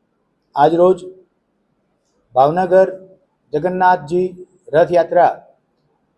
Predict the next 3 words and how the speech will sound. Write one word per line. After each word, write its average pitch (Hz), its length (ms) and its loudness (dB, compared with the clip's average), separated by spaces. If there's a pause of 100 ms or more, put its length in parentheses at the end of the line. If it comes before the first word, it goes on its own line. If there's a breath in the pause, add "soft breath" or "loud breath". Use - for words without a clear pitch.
(100)
આયોજન 170 340 2
સમિતિના 175 760 -4 (480)
અધ્યક્ષ 165 540 0